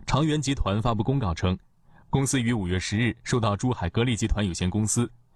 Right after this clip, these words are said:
关于拟向贵公司全体股东发起部分邀约的函，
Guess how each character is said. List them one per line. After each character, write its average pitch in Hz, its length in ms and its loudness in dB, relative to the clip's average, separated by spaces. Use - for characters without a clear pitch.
关 170 180 2
于 175 100 -2
拟 101 220 -2
向 110 260 0
贵 135 180 0
公 131 160 0
司 131 200 0
全 127 200 0
体 151 120 2
股 - 180 -6
东 104 180 2
发 113 160 0
起 92 200 -2
部 160 160 0
分 98 180 0
邀 131 160 0
约 151 140 0
的 107 80 -2
函， 80 320 -4